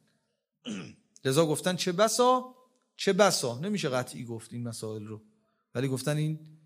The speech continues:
یکی از مسائل قابل توجه هست در مقام حضرت زینب سلام الله علیها که متولد از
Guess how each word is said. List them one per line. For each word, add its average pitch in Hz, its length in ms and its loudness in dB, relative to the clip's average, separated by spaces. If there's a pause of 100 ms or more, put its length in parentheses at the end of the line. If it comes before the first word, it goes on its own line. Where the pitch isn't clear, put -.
(120)
یکی 117 220 -2
از 147 220 2 (440)
مسائل 120 420 -2
قابل 123 460 2
توجه 120 500 0
هست 143 220 -2
در 117 100 -2
مقام 120 360 -2
حضرت 117 280 -6
زینب 117 360 -4
سلام 117 360 -6
الله 117 180 -6
علیها 117 320 -4
که 226 260 -2 (1500)
متولد 120 680 -2
از 156 240 -2